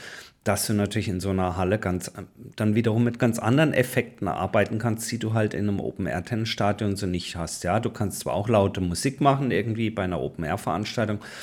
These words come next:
aber wo Paris schon immer gut war, war eben mit den entsprechenden Lightshows, die sie da dann auffahren und so.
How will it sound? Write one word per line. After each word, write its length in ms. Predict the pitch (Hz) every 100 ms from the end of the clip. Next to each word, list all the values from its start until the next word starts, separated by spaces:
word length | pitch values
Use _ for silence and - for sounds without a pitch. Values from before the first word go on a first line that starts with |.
| - -
aber 280 | - 98 107
wo 100 | 101
Paris 340 | 95 101 98 98
schon 220 | 107 85
immer 180 | 92 92
gut 300 | 107 98 92
war, 180 | 87
war 220 | 90 85 -
eben 400 | 85 92 80 80
mit 160 | 82
den 200 | 90 78
entsprechenden 640 | - 82 - 82 82 65 82
Lightshows, 720 | 82 80 85 - 95 78 -
die 100 | 92
sie 180 | 80 82
da 160 | 85
dann 200 | 85 80
auffahren 680 | 73 82 - - 85 80 78
und 180 | 82 80
so. 180 | 82